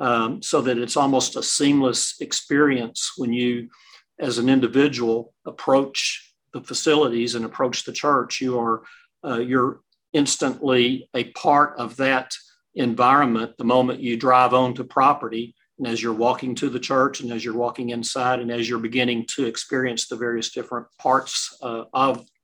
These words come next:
that facility. Um, you know, another thing is using, um, appropriate materials. Uh, I think materials have a lot to say. They speak to the inter-, the eternal nature of God,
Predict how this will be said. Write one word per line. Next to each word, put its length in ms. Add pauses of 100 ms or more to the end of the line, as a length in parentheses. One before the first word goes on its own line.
that 220
facility. 560 (840)
Um, 440 (720)
you 80
know, 140
another 320
thing 320
is 200
using, 520 (300)
um, 560 (440)
appropriate 640
materials. 800 (520)
Uh, 160
I 120
think 300
materials 1040
have 180
a 60
lot 320
to 100
say. 540 (320)
They 100
speak 380
to 100
the 160
inter-, 380 (180)
the 240
eternal 500
nature 440
of 100
God, 400